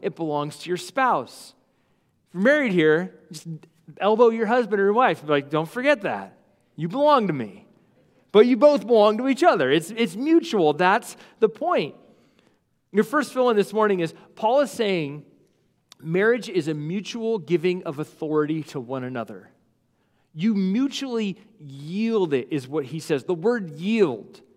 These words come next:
is what Paul says there, that you yield that to your spouse.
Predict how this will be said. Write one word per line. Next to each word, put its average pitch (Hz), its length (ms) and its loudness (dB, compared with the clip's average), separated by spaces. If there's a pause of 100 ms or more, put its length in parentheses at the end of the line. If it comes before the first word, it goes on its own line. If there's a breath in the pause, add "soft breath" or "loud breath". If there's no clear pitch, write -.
(180)
is 156 160 2
what 170 180 -4
Paul 180 220 0
says 180 360 -2
there, 107 340 -12 (600)
that 196 100 -4
you 190 160 -4
yield 190 480 -4
that 151 300 0
to 180 140 -8
your 165 180 -2
spouse. - 760 -6